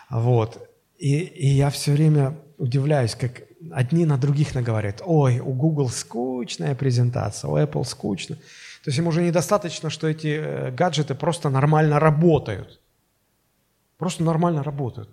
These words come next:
Быстро, хорошо. Не, им нужен вау-эффект. Вот чтобы экран просто вот, вот, вот просто на всю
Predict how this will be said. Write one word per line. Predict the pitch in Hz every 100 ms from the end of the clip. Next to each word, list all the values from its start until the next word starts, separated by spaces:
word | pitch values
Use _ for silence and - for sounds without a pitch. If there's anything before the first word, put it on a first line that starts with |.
| -
Быстро, | 147 175 -
хорошо. | 127 165 156 143
Не, | 127
им | 143 160
нужен | 139 139
вау-эффект. | 110 104 135 131 123 120 120 - - - _ _ _ _ -
Вот | 135
чтобы | - 135 139
экран | - 151 139 113
просто | 98 117 - 104
вот, | 104 - _ - 127 -
вот, | 123
вот | 127 120
просто | 127 123 -
на | 120
всю | 120 - - - - 151 123